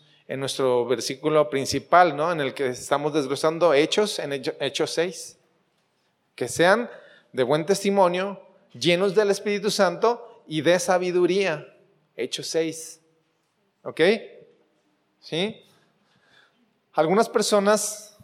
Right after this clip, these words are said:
eh, fíjense, en esta parte, hay veces que cuando están, estamos sirviendo, dice, "Algunas, algunas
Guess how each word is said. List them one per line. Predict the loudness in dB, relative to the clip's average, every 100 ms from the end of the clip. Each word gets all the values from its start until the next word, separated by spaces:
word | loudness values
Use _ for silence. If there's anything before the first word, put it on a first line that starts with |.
| _ _ _ _ _ -8
eh, | -2 -2 -2 -4 -6 -16 _ _ _ _ _ _ _ _ _ _ _ _ _ _ -8
fíjense, | -2 0 2 0 -2 -8 _ -6
en | -4
esta | 0 -2 2
parte, | 2 2 -2 -8 -10 _ _ _ _ _ _ _ _
hay | -8
veces | -8 -6 -8
que | -6
cuando | -2 0 0
están, | 0 -2 -2
estamos | -6 -8 -8 -8
sirviendo, | -10 -10 -4 -4
dice, | -2 0
"Algunas, | 0 2 0 0 -8 -18 -2
algunas | 0 2 2 2 -2 -12